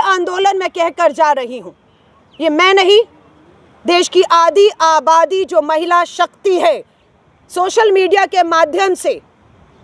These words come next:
अपना रोष, अपना गुस्सा जाहिर कर रही है और वो अब बैठने वाली नहीं है क्योंकि अति हो चुकी है। अब वो सड़कों पर निकलेगी,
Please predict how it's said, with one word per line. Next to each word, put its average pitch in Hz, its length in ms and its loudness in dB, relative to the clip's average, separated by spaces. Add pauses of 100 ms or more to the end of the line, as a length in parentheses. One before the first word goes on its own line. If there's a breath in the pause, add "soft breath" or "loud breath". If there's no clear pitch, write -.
(1120)
अपना 359 300 -2
रोष, 403 480 -2 (580)
अपना 349 280 -4
गुस्सा 415 440 -2 (240)
जाहिर 320 360 -4
कर 247 200 -6
रही 202 280 -10
है 151 100 -20 (840)
और 339 100 0
वो 415 80 -2
अब 415 120 -2
बैठने 381 420 -2
वाली 403 280 0
नहीं 392 320 0
है - 120 -12 (200)
क्योंकि 370 180 -2 (120)
अति 415 260 2
हो 320 180 2
चुकी 247 340 -16
है। 160 120 -16 (300 soft breath)
अब 320 120 0
वो 359 80 0
सड़कों 311 460 -4
पर 392 160 -6
निकलेगी, 392 460 0